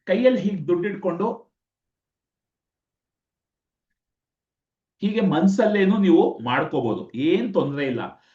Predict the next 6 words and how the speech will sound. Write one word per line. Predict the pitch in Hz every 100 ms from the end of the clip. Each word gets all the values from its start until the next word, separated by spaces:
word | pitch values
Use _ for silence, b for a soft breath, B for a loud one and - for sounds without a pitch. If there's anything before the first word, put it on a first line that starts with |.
| b
ನೋಡಿ, | 147 202 262 - -
ಇದು | 175 254
ಭಾವನೆಯ | - - 139 196 254 254 233
ಒಂದು | 220 190 170
ಕೆಲ್ಸ, | 143 135 135 135 - - _ _ _ 139
ಭಾವನೆ, | 165 196 185 170 165 160 -